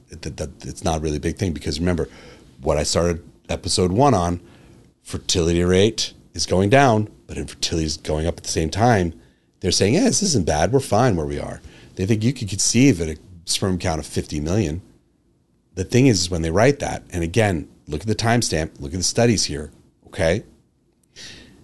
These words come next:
They write these studies that this biovariability of sperm,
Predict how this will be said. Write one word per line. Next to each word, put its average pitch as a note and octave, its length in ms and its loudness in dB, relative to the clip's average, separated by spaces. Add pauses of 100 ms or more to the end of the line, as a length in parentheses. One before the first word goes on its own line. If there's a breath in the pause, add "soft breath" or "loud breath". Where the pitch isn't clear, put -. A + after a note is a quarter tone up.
(840 loud breath)
They G#2 160 4
write A2 300 4
these G#2 180 2
studies A2 340 2
that - 380 -4
this - 320 0
biovariability F#2+ 1200 0
of E2 100 -4
sperm, F2 640 -2